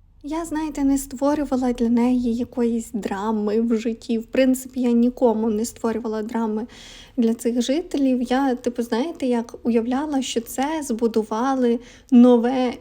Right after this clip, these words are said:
місто Нордхавен, хоча там є історичні будівлі, в принципі. <laughs> Ось, але я на це закрила очі. В моїй голові, що туди просто зараз з'їжджаються різні люди з різних частин міста,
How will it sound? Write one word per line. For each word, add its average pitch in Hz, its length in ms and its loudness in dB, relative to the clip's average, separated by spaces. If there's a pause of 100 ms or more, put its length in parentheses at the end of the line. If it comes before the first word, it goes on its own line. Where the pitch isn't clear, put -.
місто 240 680 4
Нордхавен, 240 880 -2
хоча 240 240 -2
там 220 180 0
є 220 160 0
історичні 226 640 -4
будівлі, 311 400 -6
в 302 120 -8
принципі. 294 560 2 (140)
<laughs> - 180 -10 (420)
Ось, 277 240 2
але 269 180 2
я 269 100 2
на 294 160 -2
це 269 180 -2
закрила 240 480 0
очі. 262 500 -4 (380)
В 262 40 4
моїй 254 440 4
голові, 240 640 2
що 277 180 -4
туди 247 260 -2
просто 233 500 -2
зараз 214 380 -6
з'їжджаються 214 640 -4
різні 226 480 0
люди 269 580 0
з 262 100 -10
різних 220 360 -4
частин 233 440 2
міста, 277 500 0